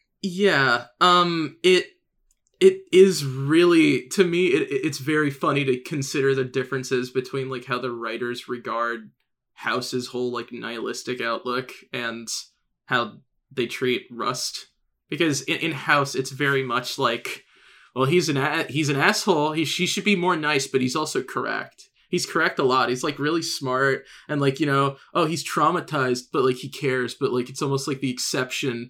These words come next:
that he cares sometimes means that the rest of his nihilistic outlook is, like, then justified. Whereas in this, it's like, he basically proves himself wrong by, like, caring about things.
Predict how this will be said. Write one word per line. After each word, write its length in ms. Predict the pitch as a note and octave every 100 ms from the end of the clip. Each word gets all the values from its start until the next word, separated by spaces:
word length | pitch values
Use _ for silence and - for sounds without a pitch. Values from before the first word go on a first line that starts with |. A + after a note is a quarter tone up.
| _ -
that 100 | C3
he 60 |
cares 360 | B2+ C3 B2+ -
sometimes 640 | A2+ B2 B2+ C#3 C#3 C3+
means 340 | B2+ B2 B2
that 140 | - A#2+
the 100 | B2
rest 260 | A#2+ A#2+
of 60 | B2
his 140 | B2 A#2+
nihilistic 500 | A2+ A#2 A#2 A#2+ -
outlook 420 | A2+ A#2 A#2 B2
is, 180 | A#2 B2
like, 200 | A#2+ -
then 220 | A#2+ A#2
justified. 880 | B2 A#2 - A2 - G#2+ G#2 C3 - _ _
Whereas 240 | - F#3 -
in 200 | G3 F3+
this, 200 | G3 G3
it's 160 | C#3+
like, 260 | D#3+ C#3 B2 - - _ _ _ _ _ _
he 340 | - - D#3+ C3+
basically 460 | D#3+ F3 F#3+ F#3 C#3+
proves 380 | - D#3+ D3
himself 400 | D3 C#3 D3 C3 B2
wrong 600 | B2 B2 A#2+ A2+ A2+ - _
by, 220 | C#3 B2 B2
like, 220 | A2+ A2 -
caring 300 | C3+ A2+ A2
about 260 | G#2+ A2+ A2+
things. 580 | A#2 A2 A2 C3 -